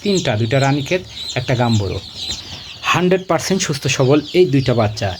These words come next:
এছাড়াও এই দুই মাস বয়সের তিন পিস বাচ্চাকে লক্ষ্য করুন, এখানে এক পিস মেল ও দুই পিস, সরি, এখানে দুই পিস মেল ও এক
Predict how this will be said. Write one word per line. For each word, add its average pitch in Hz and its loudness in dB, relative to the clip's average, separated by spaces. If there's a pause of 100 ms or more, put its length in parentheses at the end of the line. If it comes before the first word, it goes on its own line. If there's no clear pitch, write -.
এছাড়াও 196 4 (160)
এই 180 6
দুই 143 4
মাস 185 4
বয়সের 160 4 (120)
তিন 180 4
পিস 151 2
বাচ্চাকে 127 2
লক্ষ্য 127 2
করুন, 151 4 (320)
এখানে 175 0
এক 170 0 (100)
পিস 180 2
মেল 165 4
ও 151 4
দুই 139 4
পিস, 185 -2 (400)
সরি, 127 2
এখানে 180 0
দুই 139 2
পিস 185 -2 (160)
মেল 160 6
ও 151 2
এক 180 2